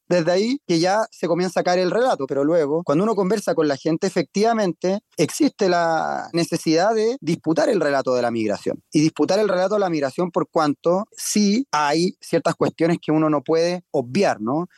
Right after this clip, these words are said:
Y efectivamente que, no obstante ser el cero coma uno por ciento de los delitos los que comete la población migrante, sí hay delitos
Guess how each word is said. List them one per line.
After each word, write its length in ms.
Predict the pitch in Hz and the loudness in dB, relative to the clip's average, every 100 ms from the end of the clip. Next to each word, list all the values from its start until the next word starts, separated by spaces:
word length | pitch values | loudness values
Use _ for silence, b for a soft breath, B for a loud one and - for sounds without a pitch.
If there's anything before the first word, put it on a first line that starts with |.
| b - | b -2
Y 80 | 156 | 0
efectivamente 880 | 165 190 226 226 220 185 - 196 | 0 -2 0 2 2 -2 -2 -4
que, 220 | 180 147 - | -2 -2 -2
no 240 | 180 160 | 0 0
obstante 420 | 180 - 196 170 127 | 0 0 -2 0 -4
ser 300 | - 156 104 - | 0 -2 -2 -6
el 120 | 120 | -8
cero 300 | - 170 156 | -2 0 2
coma 220 | 139 143 | 2 0
uno 160 | 151 180 | 0 -2
por 140 | 151 | -6
ciento 340 | 131 180 156 135 | -4 -2 0 0
de 80 | 123 | 0
los 120 | 117 | 0
delitos 380 | 131 165 143 117 | 0 0 0 -2
los 100 | 117 | -2
que 100 | 113 | 0
comete 320 | 123 147 120 | 0 2 0
la 100 | 113 | 0
población 420 | 113 113 - 143 | 0 -2 0 0
migrante, 560 | 160 185 190 165 208 233 _ | 2 2 0 -2 -6 -6 _
sí 420 | - 226 240 254 - | -4 0 2 0 -2
hay 240 | 156 165 | 0 0
delitos 520 | 185 175 160 175 190 | 0 -2 -2 0 -2